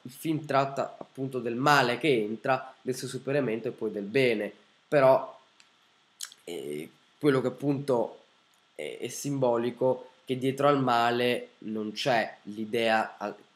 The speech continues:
di un male assoluto, ma c'è intrinseca l'idea anche che questo male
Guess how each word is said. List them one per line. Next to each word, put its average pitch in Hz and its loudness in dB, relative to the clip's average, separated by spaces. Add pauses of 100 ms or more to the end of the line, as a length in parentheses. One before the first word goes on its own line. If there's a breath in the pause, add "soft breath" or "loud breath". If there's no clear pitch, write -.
(180)
di 110 -14
un 120 -4
male 117 4
assoluto, 117 -4 (340 soft breath)
ma 131 0
c'è 139 4
intrinseca 131 -2
l'idea 131 2
anche 120 -2
che 113 -12
questo 123 -6
male 107 0